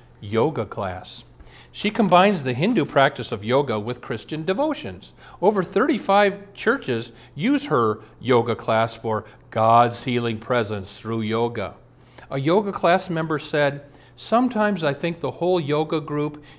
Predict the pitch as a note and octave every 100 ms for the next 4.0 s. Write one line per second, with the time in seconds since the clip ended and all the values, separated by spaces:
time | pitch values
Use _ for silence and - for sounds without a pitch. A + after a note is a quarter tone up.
0 | - B2+ C3+ - - D#3 D#3 D#3+ D3+ C#3+
1 | B2 - C#3+ D3 D3+ C#3 B2 A2+ - -
2 | B2+ B2 B2 C3 A2 G2+ G2+ - - -
3 | - - B2+ C#3+ C3+ A#2 C3+ G#2+ F2 F2